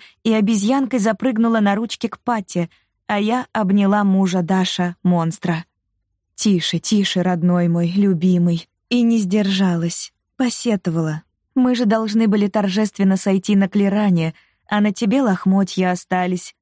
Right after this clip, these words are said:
Так и пойдём оборванцами». Любимый монстр приподнял меня,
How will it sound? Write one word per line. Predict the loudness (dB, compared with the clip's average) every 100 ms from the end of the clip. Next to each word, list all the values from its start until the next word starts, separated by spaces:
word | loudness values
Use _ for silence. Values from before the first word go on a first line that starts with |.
| _ _
Так | -4 -4
и | -4
пойдём | -2 -2 -2 -2 -2
оборванцами». | -2 0 0 -2 -2 -2 0 2 0 _ _ _ _
Любимый | 0 2 2 2 2
монстр | 2 2 2 0 -4
приподнял | -2 -2 -2 -2 0 2 2
меня, | 2 2 -2